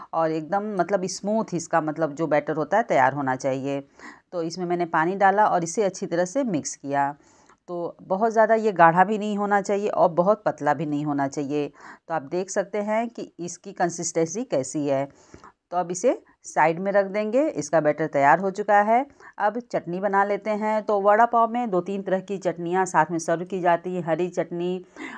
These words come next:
और लाल चटनी, साथ में मीठी चटनी। तो ये सारी चटनियों का ही कमाल होता है कि वड़ा पाव बहुत टेस्टी लगता है।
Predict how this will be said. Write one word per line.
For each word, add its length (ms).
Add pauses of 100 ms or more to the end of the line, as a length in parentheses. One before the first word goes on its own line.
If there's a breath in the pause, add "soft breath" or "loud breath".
(120 loud breath)
और 260
लाल 280
चटनी, 380
साथ 300
में 120
मीठी 340
चटनी। 560 (400 loud breath)
तो 60
ये 200
सारी 240
चटनियों 480
का 140
ही 180
कमाल 340
होता 260
है 180
कि 180
वड़ा 240
पाव 240
बहुत 360
टेस्टी 300
लगता 340
है। 220